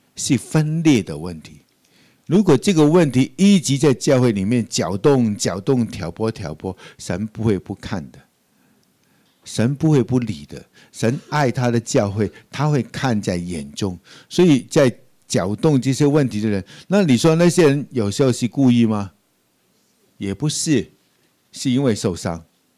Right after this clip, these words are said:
因为受伤，把这个伤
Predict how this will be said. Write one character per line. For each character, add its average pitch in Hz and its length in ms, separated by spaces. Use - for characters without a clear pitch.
因 202 160
为 185 100
受 151 240
伤， 151 340
把 107 160
这 160 120
个 147 80
伤 147 400